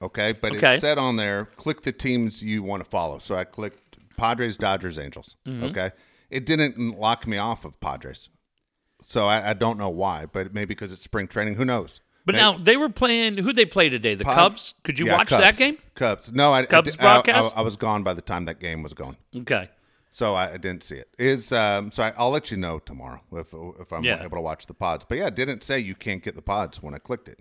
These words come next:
Speaker 2: But yesterday, as I'm flipping around at twelve o'clock and you wanna see the first pitch and the, and the whole thing, you go and they got tennis on.
Speaker 1: Yeah.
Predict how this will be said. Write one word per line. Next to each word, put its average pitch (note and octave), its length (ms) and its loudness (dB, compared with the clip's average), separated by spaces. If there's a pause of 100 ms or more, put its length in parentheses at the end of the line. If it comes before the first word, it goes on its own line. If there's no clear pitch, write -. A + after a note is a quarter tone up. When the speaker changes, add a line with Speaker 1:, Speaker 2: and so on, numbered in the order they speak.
(180)
Speaker 2:
But A#3+ 200 2
yesterday, A3 520 4
as D#3 160 0
I'm D#3 140 -2
flipping A3 300 0
around F3 260 2
at B2+ 100 2
twelve D#3+ 260 4
o'clock C3 420 -2
and D3 100 -2
you C#3 100 -2
wanna E3 220 -2
see D#3+ 200 -2
the C#3 120 0
first C3+ 400 -4
pitch B2 280 0
and A2+ 140 -2
the, A2+ 280 -4
and B2+ 140 -6
the A#2 100 -2
whole B2+ 180 -2
thing, A2 420 -2 (720)
you C#4+ 120 0
go E4+ 120 4
and B3 80 4
they G#3+ 80 6
got G3 200 4
tennis G#3 480 2
on. E2 200 -6 (300)
Speaker 1:
Yeah. C#2 180 -12